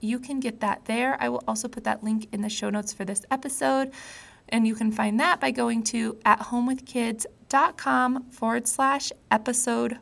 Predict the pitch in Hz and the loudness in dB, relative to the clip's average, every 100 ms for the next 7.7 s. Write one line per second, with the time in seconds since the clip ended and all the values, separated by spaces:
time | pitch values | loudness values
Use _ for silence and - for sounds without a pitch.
0 | - - 220 214 214 214 214 - 202 190 | -14 -8 -2 0 0 -2 -6 -8 -4 -4
1 | - 220 - - - - 269 262 254 269 | -4 -10 -16 -20 -10 2 4 4 2 0
2 | 277 277 285 269 240 240 233 233 220 220 | -2 2 4 4 4 4 4 4 -2 -2
3 | 208 226 226 220 214 214 214 214 208 214 | -2 0 0 2 2 2 2 0 -2 -4
4 | - 320 320 294 277 - 262 247 247 247 | 2 2 2 0 -4 0 0 4 4 4
5 | 254 247 247 247 240 - 208 202 202 202 | 0 0 2 2 0 -2 0 2 2 0
6 | 208 202 208 214 202 202 202 208 202 202 | 0 0 0 0 0 -2 -4 -6 -4 -6
7 | - 208 202 190 202 247 | -8 -6 -4 -2 -2 -2